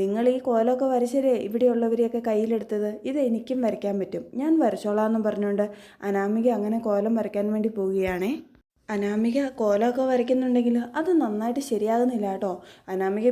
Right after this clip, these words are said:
പിന്നെയും മായ്ക്കുകയും പിന്നെയും വരയ്ക്കുകയൊക്കെയാണ് ചെയ്യുന്നത്. ഇത് കാണുമ്പോൾ നയന പറയുന്നുണ്ട്, "മോളെ, ഇത് ഇങ്ങനെയല്ല വരയ്ക്കേണ്ടത്, ഇത് ഞാൻ കാണിച്ചു തരാം,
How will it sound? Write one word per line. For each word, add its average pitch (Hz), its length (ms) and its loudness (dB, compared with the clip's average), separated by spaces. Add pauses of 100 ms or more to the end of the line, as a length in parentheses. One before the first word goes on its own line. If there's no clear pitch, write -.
പിന്നെയും 208 400 0
മായ്ക്കുകയും 220 440 -2
പിന്നെയും 208 320 -2
വരയ്ക്കുകയൊക്കെയാണ് 247 580 2
ചെയ്യുന്നത്. 214 360 -2 (280)
ഇത് 196 180 0
കാണുമ്പോൾ 233 380 0
നയന 196 320 -2
പറയുന്നുണ്ട്, 220 440 0 (140)
"മോളെ, 285 260 0 (160)
ഇത് 311 100 0 (100)
ഇങ്ങനെയല്ല 233 600 2
വരയ്ക്കേണ്ടത്, 202 440 -4
ഇത് 233 80 -2 (120)
ഞാൻ 202 140 -2 (140)
കാണിച്ചു 220 440 -4
തരാം, 196 240 0